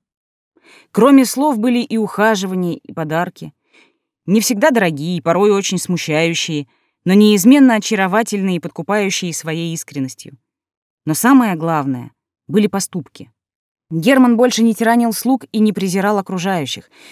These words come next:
не старался контролировать каждый мой шаг, без возражений отпуская на выходные Крайвер.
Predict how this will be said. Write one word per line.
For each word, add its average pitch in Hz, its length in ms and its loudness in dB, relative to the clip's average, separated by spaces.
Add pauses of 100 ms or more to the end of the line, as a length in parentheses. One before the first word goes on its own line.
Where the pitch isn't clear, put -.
(140)
не 175 100 0
старался 247 440 2
контролировать 233 640 0
каждый 233 320 -2
мой 226 180 0
шаг, 226 440 0 (340)
без 160 180 -4
возражений 175 580 0
отпуская 180 460 -2
на 175 120 -2
выходные 170 500 -4
Крайвер. 147 520 -6